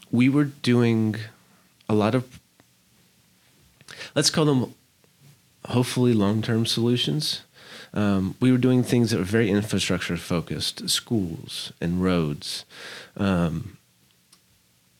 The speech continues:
we ended up at one point, a general came in and was talking to us, and he was kind of explaining the situation, the broader situation. This was, like, a room full of engineers that do exactly what I'm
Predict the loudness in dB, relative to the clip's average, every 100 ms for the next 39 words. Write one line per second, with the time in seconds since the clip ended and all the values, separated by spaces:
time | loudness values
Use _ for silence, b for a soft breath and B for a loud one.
0 | _ _ _ _ _ _ _ _ -4 0
1 | 2 2 2 2 2 0 0 0 0 0
2 | 0 0 -2 0 2 2 2 0 0 0
3 | 2 2 0 -2 -6 -12 B B -2 -2
4 | 2 0 2 0 -2 -2 -2 -2 -2 0
5 | 0 0 0 0 -4 -2 0 2 2 0
6 | -2 -4 -2 -2 0 0 -2 -4 -2 0
7 | 2 2 0 -2 0 -2 0 -2 -2 -2
8 | 0 2 2 0 0 0 0 0 0 2
9 | 0 -2 -4 B B -6 -2 0 2 0
10 | -2 -2 0 0 -2